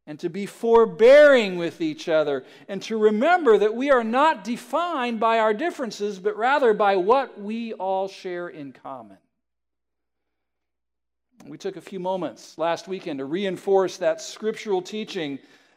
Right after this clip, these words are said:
that we have a primary identity now being in Christ, right?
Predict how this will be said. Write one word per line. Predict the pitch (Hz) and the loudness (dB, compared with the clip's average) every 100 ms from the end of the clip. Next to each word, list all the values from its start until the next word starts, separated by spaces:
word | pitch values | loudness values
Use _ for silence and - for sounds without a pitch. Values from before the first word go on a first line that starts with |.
| - | -8
that | 175 202 196 | -2 0 0
we | 233 | -2
have | 220 233 202 | 2 2 2
a | 170 | -2
primary | - 277 311 330 311 294 285 277 | -2 2 6 6 6 6 6 4
identity | 233 226 226 240 208 175 | 2 2 0 0 -2 0
now | 175 170 165 | 2 4 4
being | 147 165 156 | 2 -4 -6
in | 147 | -8
Christ, | 127 156 120 104 - - - - | -4 -2 -2 -4 -12 -20 -14 0
right? | 196 247 - - | 2 2 -2 -14